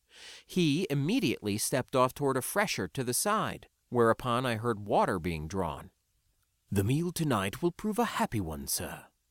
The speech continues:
Takir ventured, probably because I just stood there looking lost.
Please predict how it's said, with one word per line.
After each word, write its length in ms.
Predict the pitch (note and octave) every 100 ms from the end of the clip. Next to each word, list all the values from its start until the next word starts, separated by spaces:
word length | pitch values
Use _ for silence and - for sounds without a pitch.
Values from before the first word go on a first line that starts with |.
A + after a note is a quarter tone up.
| _ _ _
Takir 380 | - G#2+ - F#2+
ventured, 520 | G2 G#2 - E3 F#3+ _ _ -
probably 480 | B3 G3+ G#2+ G#2
because 460 | B2+ D3+ D3+ C3+ B2
I 180 | B2 A#2
just 360 | G#2+ G#2+ -
stood 340 | - - F#3+ G#2
there 240 | F2+ G2
looking 340 | A#2+ A#2 F#2 F2
lost. 520 | A2+ D#3+ E2+ D3